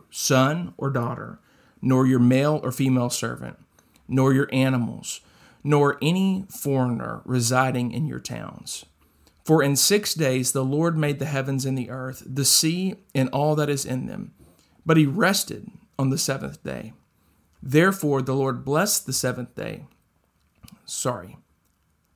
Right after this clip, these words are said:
the Sabbath day, and made it holy." Now, some extended comments.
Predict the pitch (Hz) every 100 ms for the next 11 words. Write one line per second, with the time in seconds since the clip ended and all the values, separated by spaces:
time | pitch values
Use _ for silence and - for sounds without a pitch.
0 | - 139 - 165 190 151 - - 107 -
1 | - _ _ _ _ _ - 113 113 113
2 | 113 - 127 120 92 - _ _ _ _
3 | _ _ _ - 190 190 180 160 151 131
4 | - 147 139 131 - 120 117 113 - -